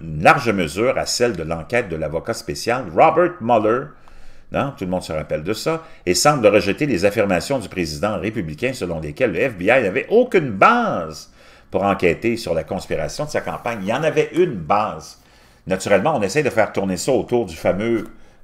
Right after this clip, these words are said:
euh, rapport payé par les démocrates, mais il y avait quelque chose de plus sérieux. Et le F B I et la C I A tenaient ça,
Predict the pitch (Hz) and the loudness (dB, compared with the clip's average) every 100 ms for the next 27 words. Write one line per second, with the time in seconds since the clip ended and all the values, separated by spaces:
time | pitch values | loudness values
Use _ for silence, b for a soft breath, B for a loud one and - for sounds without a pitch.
0 | - 78 76 - - - _ _ _ _ | -10 -8 -8 -10 -16 -20 _ _ _ _
1 | _ _ - _ b b b b b b | _ _ -20 _ b b b b b b
2 | b - - 92 - 120 110 - 110 104 | b -10 -2 2 6 6 6 4 4 4
3 | 131 131 107 104 92 85 90 92 85 78 | 0 2 4 4 2 0 0 0 -2 -4
4 | 98 151 175 - - - - - 87 90 | -4 -4 -4 -10 -20 -20 -18 -6 -2 -2
5 | 78 - - - - - 80 85 82 120 | -4 -14 -20 -20 -20 -14 -6 -4 0 -2
6 | 95 - 113 113 101 85 - 101 - 82 | -2 -8 -8 -6 -6 -8 -8 -6 -6 -6
7 | 82 - - - b b - 71 76 95 | -8 -10 -14 -20 b b -12 -6 0 0
8 | 78 80 87 104 78 69 - 85 73 - | -2 -2 0 0 -4 -6 -8 -8 -8 -8
9 | - 76 90 - - 85 | -8 -8 -8 -8 -6 -8